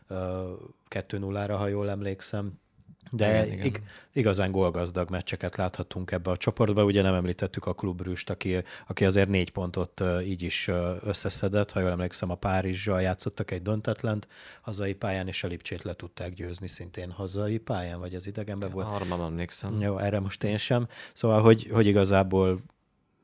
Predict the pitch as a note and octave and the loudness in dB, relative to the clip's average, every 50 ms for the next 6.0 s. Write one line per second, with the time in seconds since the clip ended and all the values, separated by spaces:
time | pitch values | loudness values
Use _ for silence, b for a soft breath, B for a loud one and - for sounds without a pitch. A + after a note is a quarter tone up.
0 | _ - B2+ - F#2 F2 F2+ F2 E2 F2 F2 E2+ F2 - - D#2+ D#2+ E2 E2+ G2 | _ -10 -6 -4 -2 0 0 0 0 0 -2 -2 -2 -4 -6 -8 -8 -8 -8 -8
1 | E2 E2+ F2+ E2+ - _ - E2+ - - - - E2 E2+ F2 E2 E2+ F2+ - - | -8 -6 -8 -8 -10 _ -14 -14 -14 -12 -12 -12 -12 -12 -12 -14 -14 -14 -14 -14
2 | F#2 - - - - - A#2 A#2 G#2+ - - G#2+ G2+ G2 F#2+ F#2 F2+ F2+ - G#2+ | -10 -10 -8 -8 -4 0 2 2 2 2 2 2 4 4 4 4 4 4 4 4
3 | G2+ G2 F2 F2+ F2+ - - F#2+ F#2+ F2 F2+ F2+ E2+ F2 F2+ - - - - - | 2 4 4 4 2 4 4 2 2 2 0 -2 -2 -2 -4 -6 -8 -6 -4 -4
4 | - - A2 - G#2 F#2 F2 - - - - G2+ G2 G2 E2 F2+ F2+ E2+ F#2+ F#2 | -2 -2 -2 -2 -2 -2 -2 -2 -4 -4 -2 0 0 0 0 0 0 0 0 0
5 | - - F2 D#2 D#2+ E2 E2+ F2+ D#2+ F2 F2 G2 - - - - - F#2 D#2 - | 0 -2 -2 -4 -4 -4 -4 -4 -4 -4 -4 -4 -4 -6 -6 -2 -2 -2 -2 0